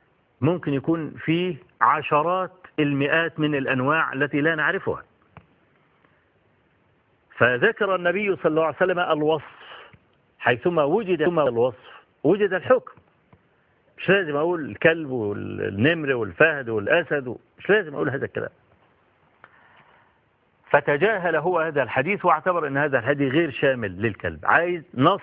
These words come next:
في الكلب. لا، حيث وجد الوصف وجد الإيه؟ وجد الحكم. فابن مسعود يقول لها إن، إن، آه، لعن الواشمة.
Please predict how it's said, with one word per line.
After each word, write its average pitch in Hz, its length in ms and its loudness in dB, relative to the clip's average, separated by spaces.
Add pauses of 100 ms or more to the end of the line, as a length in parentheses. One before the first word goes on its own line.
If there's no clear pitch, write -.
(120)
في 107 120 -4
الكلب. 90 240 -10 (720)
لا، 170 200 2 (960)
حيث 143 280 0
وجد 143 300 0
الوصف 123 560 0
وجد 131 300 0
الإيه؟ 120 300 -2 (480)
وجد 135 280 0
الحكم. 85 340 -4 (560)
فابن 127 220 2
مسعود 175 460 0
يقول 160 420 0
لها 156 320 -2 (640)
إن، 139 240 0
إن، 120 560 -2 (800)
آه، 107 260 0
لعن 180 460 2
الواشمة. 143 680 0